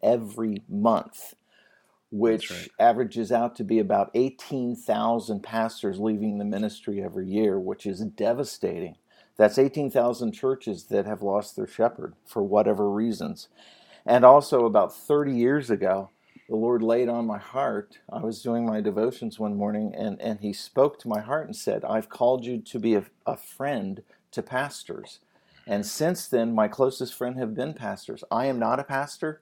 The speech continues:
Speaker 1: I'm a teacher, but I have been on mission trips with them to Russia, to Hyderabad, India, to South America and Argentina and, and Buenos Aires and Salta,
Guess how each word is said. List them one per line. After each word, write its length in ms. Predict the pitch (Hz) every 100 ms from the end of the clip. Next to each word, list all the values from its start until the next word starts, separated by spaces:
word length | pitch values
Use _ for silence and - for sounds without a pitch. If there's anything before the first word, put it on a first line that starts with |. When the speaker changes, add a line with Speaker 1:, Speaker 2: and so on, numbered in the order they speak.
| _ -
Speaker 1:
I'm 180 | 107 98
a 40 |
teacher, 580 | - 123 127 - 160 156 - - - _
but 380 | 101 117 110 107 -
I 140 | 117
have 240 | 120 113 98
been 160 | 107
on 180 | 107 104
mission 260 | 123 - 135
trips 360 | - 127 -
with 160 | 123 -
them 260 | 120 120 113
to 140 | 107
Russia, 640 | 98 117 120 - 120 117 113 -
to 420 | 110 101 101 101 - _ _ _
Hyderabad, 520 | 127 117 113 113 107
India, 480 | 110 110 110 110 110
to 360 | - - 107
South 340 | 98 - 117 113
America 480 | 113 107 113 107 107
and 100 | 104
Argentina 760 | 107 101 107 - 110 107 107
and, 160 | 104 101 101
and 360 | - 98 101 98
Buenos 340 | 107 113 110 107
Aires 460 | 110 110 110 101
and 100 | 98
Salta, 480 | - 107 107 - 110